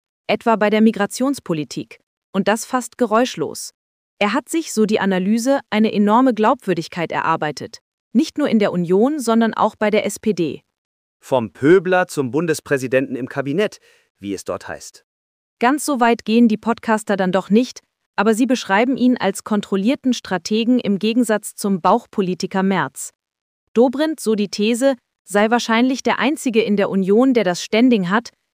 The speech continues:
Speaker 1: den Rentenrebellen in den eigenen Reihen eine Ansage zu machen. Er wird als möglicher Backup gehandelt, sollte Merz stolpern.
Speaker 2: Sehr interessant.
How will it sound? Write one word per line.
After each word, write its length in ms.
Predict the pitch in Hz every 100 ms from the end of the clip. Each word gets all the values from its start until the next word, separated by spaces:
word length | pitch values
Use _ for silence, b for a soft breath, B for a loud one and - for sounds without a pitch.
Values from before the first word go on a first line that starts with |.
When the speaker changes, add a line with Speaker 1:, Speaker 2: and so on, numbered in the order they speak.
| -
Speaker 1:
den 140 | 208 208
Rentenrebellen 800 | 208 277 294 247 208 196 214 214
in 100 | 196
den 160 | 185
eigenen 400 | - 220 254 226
Reihen 320 | 175 175 214
eine 240 | 208 196 220
Ansage 440 | 262 262 170 147
zu 120 | -
machen. 380 | 165 151 160 123 _ _ _ _ _
Er 140 | 214 202
wird 200 | 285 -
als 200 | 220 -
möglicher 420 | 233 262 277 233
Backup 420 | 185 269 180 -
gehandelt, 500 | 185 165 196 226 233 _ _
sollte 320 | - 214 233
Merz 300 | 269 214 214
stolpern. 600 | - - 262 233 143 82 _ _ _ _ _ _
Speaker 2:
Sehr 220 | 80 120
interessant. 520 | 120 143 135 185 92